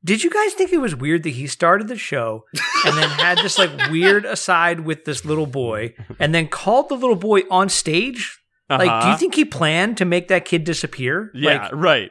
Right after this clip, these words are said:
Speaker 1: that kid was in on it, right?
Speaker 2: Right, right. Like, he really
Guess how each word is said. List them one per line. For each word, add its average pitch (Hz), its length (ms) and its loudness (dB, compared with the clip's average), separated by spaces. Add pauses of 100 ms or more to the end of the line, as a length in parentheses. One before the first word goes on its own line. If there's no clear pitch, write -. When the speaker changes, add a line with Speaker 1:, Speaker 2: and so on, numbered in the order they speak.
Speaker 1:
that 220 120 0
kid 302 200 0
was 220 160 2
in 339 100 4
on 135 160 2
it, 110 120 -10
right? 185 360 0 (160)
Speaker 2:
Right, 233 240 2
right. 247 160 0
Like, 202 240 -6
he 190 220 -10 (180)
really 226 260 -4